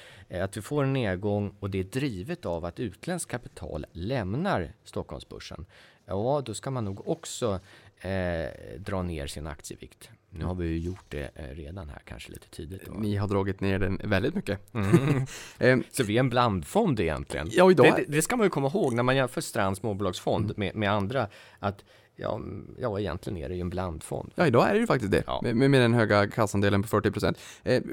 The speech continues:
Speaker 2: Poolia och Uniflex går ihop. Du
Speaker 1: Ja.
Speaker 2: sa äntligen.
Speaker 1: Ja.
Speaker 2: Vad ty-, vad, vad tycker du kortfattat?
Speaker 1: Eh, två riktigt små bolag, eh, som, de är så små så att noteringskostnaderna är ju groteska. Eh,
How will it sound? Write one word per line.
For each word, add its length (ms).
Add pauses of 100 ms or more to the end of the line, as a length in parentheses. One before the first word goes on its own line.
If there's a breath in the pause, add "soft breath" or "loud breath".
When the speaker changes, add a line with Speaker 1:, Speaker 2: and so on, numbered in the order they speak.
Speaker 2:
Poolia 320
och 60
Uniflex 520
går 140
ihop. 340
Du 100
Speaker 1:
Ja. 60
Speaker 2:
sa 280
äntligen. 600 (240)
Speaker 1:
Ja. 100
Speaker 2:
Vad 100
ty-, 160
vad, 220
vad 180
tycker 200
du 60
kortfattat? 540 (420 loud breath)
Speaker 1:
Eh, 300 (220)
två 280
riktigt 720
små 400
bolag, 680 (380 loud breath)
eh, 380
som, 320 (240)
de 180
är 40
så 140
små 500
så 140
att 160 (540)
noteringskostnaderna 1300
är 40
ju 80
groteska. 840 (500 loud breath)
Eh, 280